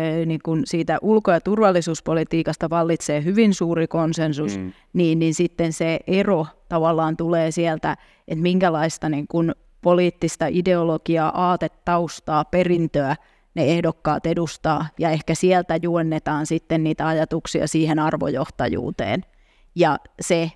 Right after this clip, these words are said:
Speaker 1: sitten, tää ei ehkä, ö, johtuen siitä, että koska nämä niin kun ideologiaan liittyvät kysymykset, ö, hyvin rajallisessa määrin kuuluvat niin kuin niiden valtaoikeuksien piiriin,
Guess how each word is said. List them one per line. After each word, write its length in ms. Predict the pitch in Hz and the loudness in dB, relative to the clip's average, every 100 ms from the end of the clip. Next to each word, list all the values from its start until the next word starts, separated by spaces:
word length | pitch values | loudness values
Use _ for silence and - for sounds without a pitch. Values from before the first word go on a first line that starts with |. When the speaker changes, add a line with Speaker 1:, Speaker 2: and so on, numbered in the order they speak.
| - | -12
Speaker 1:
sitten, 480 | - 165 - 156 151 - | -4 -4 -2 -4 -4 -4
tää 220 | - 190 185 | 0 2 2
ei 100 | 185 | 0
ehkä, 300 | 185 - 175 _ _ _ _ - | 0 -2 -4 _ _ _ _ -2
ö, 120 | 180 | 0
johtuen 520 | 175 190 202 202 180 | 2 2 2 2 0
siitä, 360 | 160 202 202 180 | 2 0 2 2
että 200 | - 165 | 0 -2
koska 300 | 165 - 165 | -4 -2 -2
nämä 180 | 160 160 | -2 -2
niin 180 | 160 165 | -2 -2
kun 160 | 165 160 | -2 0
ideologiaan 680 | 190 196 175 170 160 160 | 2 2 2 0 0 0
liittyvät 440 | 160 160 - 160 - | 0 -2 -2 -2 -2
kysymykset, 720 | 170 175 156 151 160 - - - | -4 -2 -2 -2 -6 -6 -20 -6
ö, 40 | 170 160 160 143 | -2 -2 -2 -2
hyvin 400 | 170 180 180 170 - _ _ | 0 2 2 2 -6 _ _
rajallisessa 720 | 160 170 180 170 170 156 - | -2 2 2 2 0 -2 -2
määrin 560 | 165 170 180 175 160 151 _ _ - | -2 0 0 0 0 -2 _ _ -6
kuuluvat 640 | - 185 185 160 156 - - _ _ _ - | 2 6 6 4 2 -2 -20 _ _ _ -4
niin 160 | 170 | -2
kuin 120 | 165 | -2
niiden 240 | 165 165 165 | -2 -2 2
valtaoikeuksien 880 | 190 202 185 160 165 160 - 170 165 | 4 4 4 2 0 -2 -2 -2 0
piiriin, 500 | 165 160 165 156 | 0 0 2 0